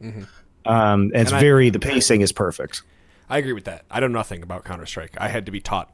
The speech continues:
Speaker 1: kind of how to play the game, and I'm still super noob at it, but it's fun to watch. Like, it's
Speaker 2: Oh,
Speaker 1: just,
Speaker 2: yeah.
Speaker 1: it's
Speaker 2: It's,
Speaker 1: just,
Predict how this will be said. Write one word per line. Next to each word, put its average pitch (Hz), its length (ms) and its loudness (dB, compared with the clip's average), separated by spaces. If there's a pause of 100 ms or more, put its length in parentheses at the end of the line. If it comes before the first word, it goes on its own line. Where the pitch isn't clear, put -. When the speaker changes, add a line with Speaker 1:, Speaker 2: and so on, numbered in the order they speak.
(140)
Speaker 1:
kind 107 160 -6
of 80 80 -14
how 101 100 -6
to 85 80 -10
play 107 120 -8
the 85 80 -12
game, 92 200 -10
and 90 60 -12
I'm 92 60 -14
still 92 260 -12 (120)
super - 400 2
noob 123 220 -2
at 87 120 -8
it, 82 120 -18
but 107 80 -10
it's 104 120 -10
fun 143 220 -8
to 92 40 -10
watch. - 440 -12 (160)
Like, - 180 -8
it's 190 80 4
Speaker 2:
Oh, 180 80 8
Speaker 1:
just, - 40 8
Speaker 2:
yeah. 156 100 6
Speaker 1:
it's 85 100 0
Speaker 2:
It's, - 100 0
Speaker 1:
just, 160 140 4